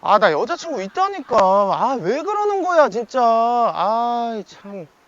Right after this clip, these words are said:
있어. 어. 지금 머리 노랗게 염색하고 어저께 미용실 갔다 와가지고 머리 염색했어. 어.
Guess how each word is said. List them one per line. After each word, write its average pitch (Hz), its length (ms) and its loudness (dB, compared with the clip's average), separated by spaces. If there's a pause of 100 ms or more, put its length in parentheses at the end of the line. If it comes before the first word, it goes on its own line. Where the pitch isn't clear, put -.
(1600)
있어. 285 1000 2 (720)
어. 202 520 2 (1000)
지금 254 200 -2
머리 233 220 4
노랗게 240 360 2
염색하고 226 1120 -2 (140)
어저께 208 300 -2
미용실 262 360 -2
갔다 240 220 4
와가지고 202 320 0
머리 185 200 -2
염색했어. 180 1120 -4 (920)
어. 175 500 2